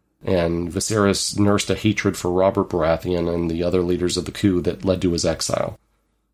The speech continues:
Viserys was very cruel to his sister and used her as an object to be sold to Khal Drogo in exchange for support in his eventual restoration to the Iron Throne.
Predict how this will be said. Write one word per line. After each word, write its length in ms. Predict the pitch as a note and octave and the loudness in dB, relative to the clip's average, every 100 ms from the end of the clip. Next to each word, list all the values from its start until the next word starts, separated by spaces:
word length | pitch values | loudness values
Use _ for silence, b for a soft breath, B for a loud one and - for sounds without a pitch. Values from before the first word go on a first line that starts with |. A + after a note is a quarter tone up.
| _ _ _ _ _ _ _ | _ _ _ _ _ _ _
Viserys 440 | G#2 - C#3+ C3 - | -4 -2 0 0 0
was 240 | A#2 F2+ | 0 -2
very 880 | E2+ F2 - - - F#2 C3 B2+ A2 | -4 -10 -12 -18 -10 -2 2 2 2
cruel 260 | - G2 | 2 0
to 100 | F2+ F2 | 0 -4
his 100 | - | -6
sister 440 | D2+ - E2 E2 | -6 -6 -4 -4
and 380 | - F2+ F2 F2 | -4 -4 -4 -2
used 180 | F#2 - | -2 0
her 120 | F#2+ | 0
as 120 | D#2+ | 0
an 100 | F2+ | -2
object 380 | - F2+ - - | 0 -2 -2 -8
to 60 | |
be 100 | D#2+ | -8
sold 360 | E2 - F2 F2+ | -6 -4 -4 -4
to 100 | - | -6
Khal 300 | - F2 D#2+ | -2 -2 0
Drogo 500 | - F#2 F2+ F2+ E2+ | 0 0 2 0 0
in 60 | E2 | -4
exchange 400 | - - F2 - | -4 -4 -4 -4
for 160 | F2 | -6
support 520 | - D2+ - F#2+ E2+ | -6 -8 -2 -2 -2
in 140 | F2 D#2 | -6 -8
his 160 | E2+ | -6
eventual 400 | E2 E2 E2+ E2+ | -6 -4 -4 -6
restoration 720 | E2 E2+ - E2+ E2 E2+ D#2+ | -4 -4 -4 -4 -2 -2 -4
to 80 | D2+ | -6
the 160 | - D#2+ | -4 -4
Iron 220 | - D#2 | -2 -4
Throne. 420 | - F2 - D#2+ | -2 -4 -4 -10